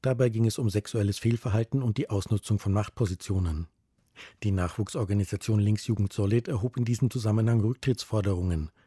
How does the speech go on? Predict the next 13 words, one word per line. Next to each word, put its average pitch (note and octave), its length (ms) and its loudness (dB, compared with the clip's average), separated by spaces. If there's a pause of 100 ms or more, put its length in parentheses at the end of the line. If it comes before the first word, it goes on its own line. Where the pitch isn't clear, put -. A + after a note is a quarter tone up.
(160)
Allerdings G#2+ 440 0
nicht A#2 180 0
an G#2 80 0
Hennig F#2+ 320 2
Welsow, G#2+ 340 2
sondern A2+ 360 0
an A#2 100 0
die A#2 80 2
noch G#2+ 160 2
verbleibende G2 540 0
Vorsitzende A2 600 0
Janine G2 400 0
Wissler. F#2 440 -2